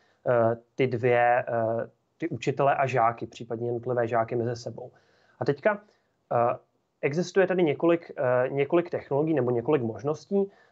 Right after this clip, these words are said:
eh, s tím, že, eh, první jsme se podívali, jestli by, jestli by jsme, jestli by nebylo nejlepší prostě použít obyčejné websockety, případně nějaký long polling nebo, nebo heartbeat nebo něco takového. Ale, eh,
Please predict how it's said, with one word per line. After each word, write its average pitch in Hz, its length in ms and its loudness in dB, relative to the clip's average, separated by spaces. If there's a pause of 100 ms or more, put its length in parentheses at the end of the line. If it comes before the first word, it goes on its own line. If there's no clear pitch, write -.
eh, 135 160 4
s - 140 -10
tím, 170 160 4
že, 190 120 4
eh, 180 120 0 (480)
první 175 280 4
jsme 175 140 2
se 180 120 -4
podívali, 151 440 2
jestli 143 300 -2
by, 151 280 0 (120)
jestli 147 280 -4
by 143 80 -2
jsme, 147 280 0 (580)
jestli - 240 -14
by 123 80 -2
nebylo 123 240 2
nejlepší 127 400 2
prostě 127 320 0
použít 139 320 -2
obyčejné 143 440 0
websockety, 139 600 0 (460)
případně 147 460 0
nějaký 127 420 0
long 123 240 2
polling 127 460 2
nebo, 117 480 -2
nebo 123 200 -2
heartbeat 123 500 0
nebo 123 220 -6
něco 131 220 -2
takového. 117 500 -4 (920)
Ale, 160 420 2 (880)
eh, 117 640 0